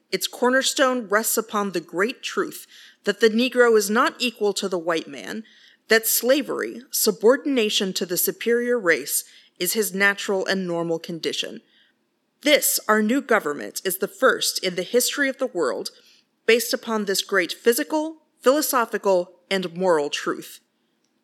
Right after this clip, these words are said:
He described the Confederacy as being founded upon principles in accordance with the strict divine laws that assign black people to the substratum of society.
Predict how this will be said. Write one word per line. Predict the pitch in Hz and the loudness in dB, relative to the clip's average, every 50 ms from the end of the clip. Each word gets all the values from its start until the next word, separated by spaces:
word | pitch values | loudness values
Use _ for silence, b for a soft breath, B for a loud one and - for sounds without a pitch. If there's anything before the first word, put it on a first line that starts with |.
| _ _ _ _ _ _ _ _ _ _ _ _ _ _ _ _ _ _ _ _ _ _ _ _ _ _ _ _ _ _ | _ _ _ _ _ _ _ _ _ _ _ _ _ _ _ _ _ _ _ _ _ _ _ _ _ _ _ _ _ _
He | - 269 226 | -2 -2 0
described | 247 - - - - 285 285 339 392 381 | 2 2 2 2 4 2 2 2 2 0
the | 359 311 | -2 -4
Confederacy | - 311 269 233 - - 240 233 220 175 147 147 - - 170 147 151 - | -2 -2 -2 -2 0 2 2 4 4 2 0 0 -2 -4 -4 -6 -8 -6
as | 165 175 170 | -6 -6 -6
being | - - 226 226 214 208 | -4 -2 0 0 0 -2
founded | - - 240 233 247 240 262 240 | 0 0 0 0 0 -2 -2 -4
upon | 226 - - 233 220 208 196 | -4 -4 -2 -4 -2 -4 -4
principles | - - 285 294 277 - 311 - 311 311 214 - - | -4 -2 -2 -2 0 -2 -4 -4 -4 -4 -4 -4 -2
in | - 220 220 | -2 0 0
accordance | 202 - - - 247 233 233 233 233 226 - - | 0 -2 -2 0 0 0 0 0 -4 -4 -4 -4
with | - 196 - - | -4 -8 -6 -6
the | 180 | -4
strict | - - - - 302 359 349 - - | -2 -2 -2 0 -2 -2 -2 -2 -6
divine | 381 262 - 240 233 233 233 220 | -6 -2 0 0 0 0 0 -2
laws | 202 185 185 180 147 127 139 - - | -2 0 0 0 0 -2 -6 -10 -8
that | - 180 175 | -6 -4 -4
assign | 185 180 - 214 208 202 196 190 | -2 -2 -2 0 0 0 -2 -4
black | 170 - 185 220 262 - - - | -6 -4 0 0 0 0 -2 -10
people | - 208 175 156 - 147 151 147 | -10 -10 -10 -8 -8 -10 -10 -8
to | - - | -8 -8
the | 175 160 180 | -6 -4 -2
substratum | 170 - - 233 226 196 - - - - 208 190 180 143 123 139 | -2 0 0 0 -2 0 -2 -4 0 2 2 2 2 0 -4 -10
of | 139 135 | -8 -6
society. | - - 170 - - 185 170 151 120 104 - - - - _ | -6 -4 -4 -4 -2 -2 -2 -4 -4 -8 -12 -14 -16 -16 _